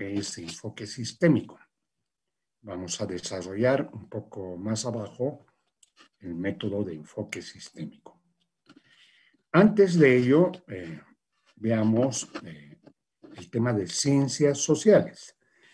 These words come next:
En clase anterior, en las clases anteriores, eh, nos hemos, hemos presentado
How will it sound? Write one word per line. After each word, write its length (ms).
En 180
clase 360
anterior, 880
en 100
las 100
clases 300
anteriores, 880
eh, 200
nos 240
hemos, 560
hemos 300
presentado 880